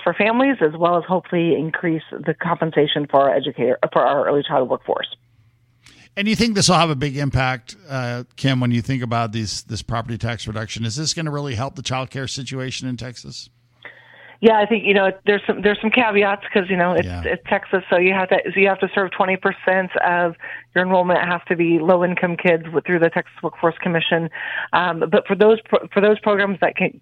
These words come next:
Speaker 1: can, um, apply for it and qualify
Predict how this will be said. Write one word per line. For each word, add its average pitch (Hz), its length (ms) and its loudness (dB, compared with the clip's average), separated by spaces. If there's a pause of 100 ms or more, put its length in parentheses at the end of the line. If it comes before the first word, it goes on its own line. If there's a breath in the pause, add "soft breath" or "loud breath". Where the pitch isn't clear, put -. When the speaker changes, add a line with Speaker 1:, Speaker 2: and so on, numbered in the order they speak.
Speaker 1:
can, 196 400 2
um, 165 400 -2 (1040)
apply 175 460 2
for 214 180 6
it 220 140 4
and 156 360 -2
qualify 190 420 2